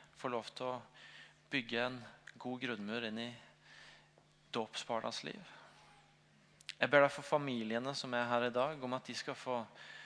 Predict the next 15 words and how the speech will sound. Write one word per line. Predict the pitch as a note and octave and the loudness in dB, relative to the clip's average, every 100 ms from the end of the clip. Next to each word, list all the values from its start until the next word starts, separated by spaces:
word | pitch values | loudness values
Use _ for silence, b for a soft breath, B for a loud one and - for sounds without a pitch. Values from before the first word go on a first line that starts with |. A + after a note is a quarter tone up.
| B B B B B - _ - - - - - - - | B B B B B -20 _ -20 -20 -20 -20 -20 -10 -6
snakke | - D#3 - - | 0 -2 0 0
åpent | - A#2+ - B2 C#3+ | 2 0 -2 2 6
og | |
ærlig | A2+ G#2 G#2 | 6 4 4
sammen | A2+ A2 D#3+ F3+ B B B - - - - - | 2 2 -2 -8 B B B -20 -20 -20 -10 -4
om | B2+ | 0
hvordan | B2+ C3+ C3 | 4 4 4
de | B2+ | 0
best | C3 C3 - - | 0 0 -4 -4
bygger | B2 G#2 G#2+ | -4 -2 -2
et | - | -4
fundament | - A#2 B2 A2 C3+ - | -6 0 0 0 -4 -6
som | - - | -8 -6
står | - A#2+ - | -2 -2 0
stødig | A#2+ G2 F#2+ | -2 -2 -4